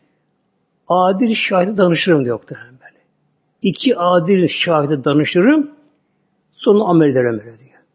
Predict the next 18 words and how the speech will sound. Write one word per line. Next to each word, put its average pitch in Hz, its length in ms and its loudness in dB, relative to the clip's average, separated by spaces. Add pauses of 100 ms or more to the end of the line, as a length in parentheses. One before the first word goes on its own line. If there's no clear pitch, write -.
(880)
Peki 175 240 2
ne 302 100 6
bu 269 120 4
şahit 190 300 -2
ediyorlar? 180 600 0 (680)
Biri 170 120 2 (120)
Kur'an, 226 520 2 (340)
biri 208 120 0
sünnet 175 360 0
Resulullah 151 460 0
diyor 117 140 -8
muhtemelen - 340 -20
böyle, - 280 -20
böyle. - 220 -20 (1200)
Yani 190 320 -2
içime 190 360 0
ilham 185 360 2
geldi, 180 600 2